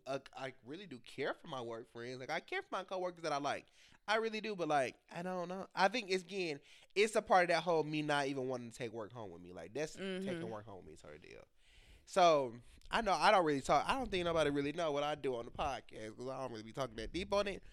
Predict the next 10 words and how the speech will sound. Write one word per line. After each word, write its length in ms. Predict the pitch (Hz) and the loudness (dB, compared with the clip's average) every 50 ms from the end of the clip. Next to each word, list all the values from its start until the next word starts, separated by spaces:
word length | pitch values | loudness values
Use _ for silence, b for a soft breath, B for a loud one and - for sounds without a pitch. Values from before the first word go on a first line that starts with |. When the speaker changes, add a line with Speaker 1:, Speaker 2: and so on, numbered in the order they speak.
| b b b b b | b b b b b
Speaker 1:
But 400 | 147 170 190 185 165 143 - - - - | 6 8 10 10 10 8 4 -2 -8 0
I, 200 | - 190 196 185 | 4 6 6 6
too, 200 | - - - 320 302 | 4 2 -6 -4 0
work 240 | 202 165 151 - | 2 0 0 0
with 120 | - 127 - | -2 -8 -6
students, 500 | - 131 117 95 104 113 - _ - - | -6 -6 -6 -6 -6 -8 -12 _ -14 -8
right? 200 | 120 113 117 120 | -6 -6 -6 -6
You 160 | 151 165 156 | -8 -8 -8
know 120 | 127 98 85 | -8 -8 -8
this. 320 | 90 107 143 - - - | -8 -10 -10 -12 -14 -18